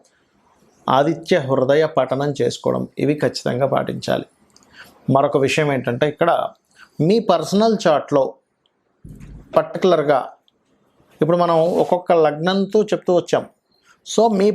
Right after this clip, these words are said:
పర్సనల్ చార్ట్లో పర్టికులర్ లగ్నానికి ఆ యొక్క కారకుడు దేని ద్వారా కంబస్ట్ అయ్యాడు, దేని ద్వారా సపోర్ట్ అయ్యాడు అనేటువంటి దాన్ని first of all మీరు చూసుకోవాలి. ఆటోమేటిక్‌గా అది చూసుకొని దానికి సంబంధించిన దానం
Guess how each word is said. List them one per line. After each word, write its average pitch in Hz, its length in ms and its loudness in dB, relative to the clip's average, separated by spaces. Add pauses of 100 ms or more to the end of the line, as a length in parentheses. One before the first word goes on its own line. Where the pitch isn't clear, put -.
పర్సనల్ 185 480 2
చార్ట్లో 131 440 -2 (240)
పర్టికులర్ 156 540 -2 (120)
లగ్నానికి 131 720 -2 (800)
ఆ 143 160 2 (160)
యొక్క 185 200 -2 (160)
కారకుడు 123 600 -2 (600)
దేని 160 300 2 (100)
ద్వారా 143 340 2 (200)
కంబస్ట్ 135 440 -2
అయ్యాడు, 120 280 0
దేని 139 320 -2
ద్వారా 135 220 2 (600)
సపోర్ట్ 160 480 0
అయ్యాడు 143 280 2
అనేటువంటి 123 420 -2
దాన్ని 127 240 0 (120)
first - 320 -8
of 156 120 -4
all 165 140 0
మీరు 156 180 -4
చూసుకోవాలి. 127 680 0 (840)
ఆటోమేటిక్‌గా 170 540 0
అది 143 180 -2
చూసుకొని 143 380 -4
దానికి 135 300 0
సంబంధించిన 131 380 -4 (120)
దానం 123 340 -2